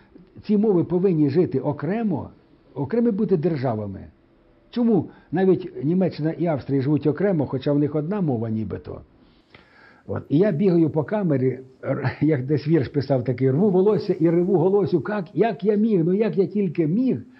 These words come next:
щоб таке зненацька піднялося у душі заснулій і німій".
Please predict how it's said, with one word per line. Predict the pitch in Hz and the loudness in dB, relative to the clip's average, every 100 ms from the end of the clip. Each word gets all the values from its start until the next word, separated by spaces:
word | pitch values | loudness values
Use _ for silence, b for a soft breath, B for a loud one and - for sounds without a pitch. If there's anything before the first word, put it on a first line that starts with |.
| B | B
щоб | B 143 117 | B -4 -2
таке | 127 120 139 110 - | -4 -2 -2 -4 -10
зненацька | 104 117 139 214 - 190 | -8 -4 -2 -4 -6 -6
піднялося | 143 170 147 151 135 131 - 117 104 b b | -4 -2 0 0 0 -2 -6 -10 -12 b b
у | - | -4
душі | 123 123 - 214 | -2 -2 -2 -2
заснулій | 165 180 - 139 165 151 147 143 | -2 -4 -4 -2 0 2 0 0
і | 143 | 0
німій". | 156 151 180 170 123 | 2 2 2 2 -2